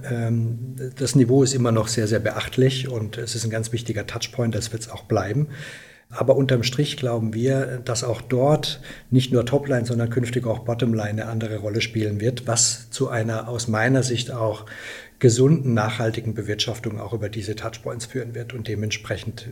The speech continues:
wird sich auch darüber das ganze Preisniveau, das Preismarketing etwas nivellieren. Was wir, äh, als Erfahrung vielleicht teilen können, ist, dass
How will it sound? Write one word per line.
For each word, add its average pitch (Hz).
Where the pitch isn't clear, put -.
wird 110
sich -
auch 113
darüber 113
das -
ganze 107
Preisniveau, 107
das 104
Preismarketing 107
etwas 110
nivellieren. 98
Was 113
wir, 143
äh, 127
als 131
Erfahrung 135
vielleicht 123
teilen 117
können, 110
ist, -
dass -